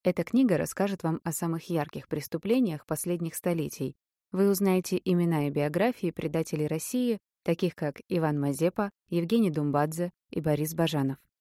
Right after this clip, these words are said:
Прочтете трагические истории убийств российских и зарубежных помазанников Божиих, от Марии Стюарт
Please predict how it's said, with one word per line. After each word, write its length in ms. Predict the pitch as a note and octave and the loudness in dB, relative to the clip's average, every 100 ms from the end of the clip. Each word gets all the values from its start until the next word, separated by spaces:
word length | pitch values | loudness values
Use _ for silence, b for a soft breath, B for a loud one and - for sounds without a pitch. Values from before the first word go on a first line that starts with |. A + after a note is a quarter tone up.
| _ _ _ _ | _ _ _ _
Прочтете 560 | E3 D3+ - G#3 B3 G3 | -2 -2 0 0 0 0
трагические 840 | E3 E3 A3 - - - E3 - | 2 2 0 -4 -8 -4 -4 -4
истории 460 | E3+ - E3+ E3 D#3 | -4 0 2 2 0
убийств 480 | E3 D#3 G3+ B3+ - - | -2 -2 -2 -2 -4 0
российских 680 | D#3+ D#3+ B3+ C4 - F#3+ | 0 2 -2 -2 -4 -2
и 40 | G#3 | -2
зарубежных 640 | F3+ E3 D#3 G3+ G3+ F#3 | 0 0 2 0 0 -2
помазанников 680 | E3+ D#3+ E3 E3 E3 F3+ F3 | -2 -2 0 0 -2 -2 -4
Божиих, 540 | F3 D3+ C#3 C3+ - _ - | 0 -2 -2 -6 -8 _ -8
от 200 | E3+ - | -6 0
Марии 280 | D#3 D3+ C#3 | 0 2 0
Стюарт 520 | - E3 F#3+ A#3 | 0 2 2 0